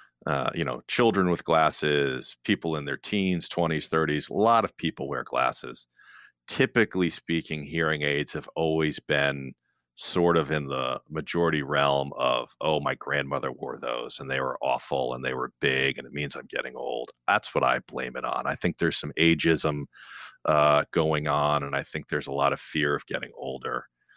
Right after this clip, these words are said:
uh, which is not true. I mean, every, I mean, l-,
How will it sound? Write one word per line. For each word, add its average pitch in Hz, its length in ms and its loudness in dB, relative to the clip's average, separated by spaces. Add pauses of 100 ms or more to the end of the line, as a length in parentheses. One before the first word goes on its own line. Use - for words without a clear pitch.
(260)
uh, 90 180 4
which 143 260 2
is - 420 -4
not 143 220 0
true. - 160 2
I 101 40 6
mean, 90 160 2
every, 110 220 2
I 101 80 0
mean, 104 220 0 (160)
l-, - 120 -10